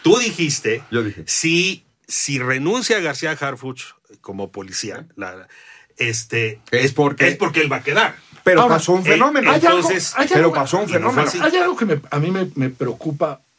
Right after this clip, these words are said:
Speaker 3: me preocupa, me preocupa para el país, si soy honesto, <laughs> después de lo que yo vi en la Ciudad de México. Nosotros somos periodistas, algunos de los que estamos aquí, Carlos es un académico.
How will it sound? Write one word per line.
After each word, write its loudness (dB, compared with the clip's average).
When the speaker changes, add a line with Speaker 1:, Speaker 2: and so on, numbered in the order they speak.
Speaker 3:
me -4
preocupa, -4
me -6
preocupa -2
para -2
el -4
país, -6
si -8
soy -4
honesto, -6
<laughs> -20
después -2
de 2
lo -2
que -2
yo 0
vi -2
en -4
la -4
Ciudad -4
de -6
México. -10
Nosotros -2
somos -2
periodistas, -2
algunos -6
de -4
los -14
que -14
estamos -8
aquí, -6
Carlos -8
es -12
un -10
académico. -8